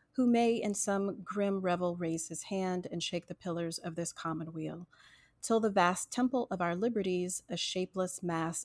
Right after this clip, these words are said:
of wreck and rubbish lies." So the warning really is about, listen, we need to make sure that these people are free.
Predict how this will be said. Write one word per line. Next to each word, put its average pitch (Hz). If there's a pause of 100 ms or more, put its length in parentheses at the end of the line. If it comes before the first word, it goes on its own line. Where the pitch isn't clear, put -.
of 170
wreck 165
and 170
rubbish 165
lies." - (960)
So 196 (300)
the 214
warning 226
really 185
is 180
about, 170 (180)
listen, 180 (1080)
we 208
need 208
to -
make 185
sure 190
that 180
these 175
people 175
are 165
free. 196